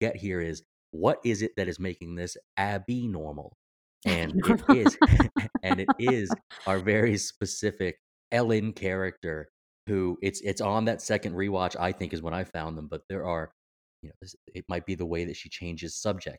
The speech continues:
Speaker 1: It might be the way she talks a lot and asks a lot of questions. Uh, we, we do n-, have words that have come into the zeitgeist again, like gaslighting or, um, uh, love bombing. And we have words nowadays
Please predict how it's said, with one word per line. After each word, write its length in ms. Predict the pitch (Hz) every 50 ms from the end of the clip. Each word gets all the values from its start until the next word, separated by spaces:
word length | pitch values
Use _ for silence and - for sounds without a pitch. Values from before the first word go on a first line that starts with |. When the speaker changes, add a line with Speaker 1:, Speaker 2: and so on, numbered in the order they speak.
| _ -
Speaker 1:
It 120 | - - 78
might 180 | 82 80 -
be 80 | - 85
the 80 | 80
way 160 | 80 85 85 80
she 220 | - - 92 80 -
talks 340 | - - 95 98 - - -
a 40 |
lot 180 | 90 80 80 78
and 100 | 80 85
asks 240 | 80 80 - - -
a 40 | 90
lot 140 | 82 80
of 60 | 85 - _ -
questions. 600 | 113 104 - - - 90 80 73 71 69 - - _ _ _ _ _ -
Uh, 120 | 85 80
we, 240 | 85 90 98 95 - -
we 220 | 90 98 92 90 - -
do 400 | 110 123 139 143 135 139 127 92 95 95
n-, 120 | 101 98
have 360 | 101 92 110 107 104 101 90 90
words 520 | 87 92 101 104 101 98 101 98 98 -
that 100 | 98 85
have 180 | 92 85 - -
come 360 | - - 104 95 92 92 87 - _ _ _ _ _ _ -
into 220 | 110 107 95 -
the 100 | 98 101
zeitgeist 540 | 87 90 104 90 - - 92 87 82 - -
again, 340 | 80 80 90 90 87 82 82
like 180 | 80 82 80 - _ -
gaslighting 680 | 92 87 85 85 - - 92 87 82 82 85 80 82
or, 220 | 80 78 76 78 76
um, 220 | 76 73 71 73 - -
uh, 80 | 80 78
love 260 | 80 87 87 85 82 -
bombing. 500 | 90 82 82 85 85 85 85 85 87 82
And 180 | 82 82 92
we 140 | 87 90 85
have 260 | 90 110 117 117 95
words 540 | 92 87 101 110 123 143 151 147 123 101 90
nowadays 720 | 92 107 110 127 127 113 92 92 85 80 80 78 - -